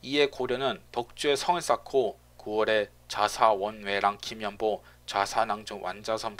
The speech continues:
등을 요나라에 보내 우호를 이어가려 합니다. 그러면서도 시-, 시월에 강조를 행영도 통사로 이현운 등을 부사로 삼은 삼십만 대군이 통주 파견되어 거란에 대비했습니다.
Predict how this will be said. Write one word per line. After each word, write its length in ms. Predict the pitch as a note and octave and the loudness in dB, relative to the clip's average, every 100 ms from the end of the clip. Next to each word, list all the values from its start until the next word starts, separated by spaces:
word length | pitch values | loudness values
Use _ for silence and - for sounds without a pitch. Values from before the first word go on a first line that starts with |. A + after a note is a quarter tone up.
| G2+ | -12
등을 320 | G2 A2 G#2+ - - - | -8 -4 -6 -8 -20 -6
요나라에 400 | G#2 G#2+ G#2 G#2 | -2 2 2 0
보내 460 | - F#2+ A2 G#2 - - | -6 -4 -2 -4 -8 -12
우호를 480 | A#2 - C3 B2+ A#2 | -12 -2 0 0 -4
이어가려 420 | A2 G#2 G2 G2 | -6 -4 -4 -4
합니다. 460 | F2 E2+ G#2 F2+ - _ _ _ _ _ - - - | -8 -6 -4 -4 -6 _ _ _ _ _ -20 -20 -8
그러면서도 720 | - E3 E3+ D3 D3 B2 A#2 | 2 4 4 0 2 2 2
시-, 220 | A2 - - - - | -2 -8 -8 -20 -20
시월에 580 | - - F#3+ A#2+ A2 G2 | -6 0 4 6 6 4
강조를 680 | - - A2 A2 B2 A#2 A2 - - - - - - | 0 -6 -6 -6 -2 -2 -2 -6 -20 -20 -20 -20 -12
행영도 680 | - G3+ E3+ C3 B2 A#2+ A#2 - | -6 -4 -4 -4 -4 -4 -4 -8
통사로 500 | - E3+ A#2 F2 - - - _ | -12 -6 -2 -4 -6 -18 -20 _
이현운 600 | A#2 A#2+ C#3+ D3 C3 A#2 | -6 -4 -2 -2 -4 -8
등을 320 | A2 A#2+ A#2 - | -10 -6 -8 -8
부사로 340 | - A2 A#2+ A2+ | -8 -6 -4 -6
삼은 440 | - B2 C3+ A2 - - | -2 -2 -2 -8 -14 -20
삼십만 540 | - - G3 G3+ F#3 F3+ | -12 -8 -6 -4 -2 -2
대군이 380 | A2+ G2 A2 A2 | -4 -4 -6 -8
통주 380 | - F#3 F#3 D#3+ | -10 -10 -8 -8
파견되어 680 | - E3+ E3+ B2 G2 A2 F#2 - - | -6 -4 -4 -2 2 2 2 -12 -20
거란에 420 | - G#2+ G#2 A2 | -4 0 0 -2
대비했습니다. 800 | G#2+ G2 F#2+ F#2+ - F2+ F#2+ F2 | -8 -8 -6 -8 -8 -6 -2 -2